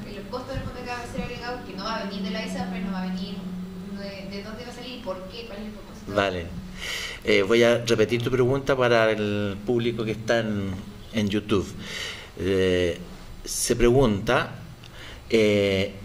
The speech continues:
Speaker 2: en la estrategia de universalización de A P S se entiende que es para todos y todas las chilenas, ¿no?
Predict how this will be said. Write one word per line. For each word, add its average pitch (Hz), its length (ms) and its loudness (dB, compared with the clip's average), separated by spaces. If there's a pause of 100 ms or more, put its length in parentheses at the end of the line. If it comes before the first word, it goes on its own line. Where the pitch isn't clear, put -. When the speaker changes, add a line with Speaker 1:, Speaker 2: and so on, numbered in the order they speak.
(260)
Speaker 2:
en 104 240 6
la 104 80 8
estrategia 117 640 4
de 120 80 10
universalización 104 880 4
de 127 80 4
A 123 140 0
P 117 280 6
S 117 300 4
se 117 180 2
entiende 107 580 4
que 101 140 4
es 101 40 2
para 92 300 12
todos 98 760 2
y 107 120 -4
todas 95 680 0
las 98 120 -6
chilenas, 101 600 0
¿no? 123 300 0